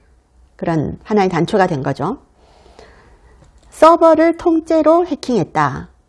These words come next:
미국의 현직 대통령의 백악관 집무실 서버를 <laughs> 통째로 해킹했다? 엄청나죠? Crime of the century입니다. 세기의 범죄입니다. 세기의 범죄. 트럼프 대통령이 후보 당시일 뿐만이 아니고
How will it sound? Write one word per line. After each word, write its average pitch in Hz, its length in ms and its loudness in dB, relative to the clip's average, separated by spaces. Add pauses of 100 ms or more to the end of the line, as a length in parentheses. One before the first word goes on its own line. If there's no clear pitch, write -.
(340)
미국의 240 520 2
현직 277 480 -4
대통령의 180 760 -4
백악관 208 560 -2
집무실 196 600 -2
서버를 208 520 0
<laughs> - 20 -20
통째로 247 400 0
해킹했다? 254 720 -2 (600)
엄청나죠? 269 840 0
Crime 311 320 2
of 285 140 -2
the 220 120 -2
century입니다. 180 1000 -6
세기의 262 680 0
범죄입니다. 170 800 -2
세기의 208 480 -2
범죄. 139 400 -8 (920)
트럼프 311 260 2
대통령이 247 440 0
후보 330 320 0
당시일 202 500 0
뿐만이 214 420 0
아니고 170 520 -2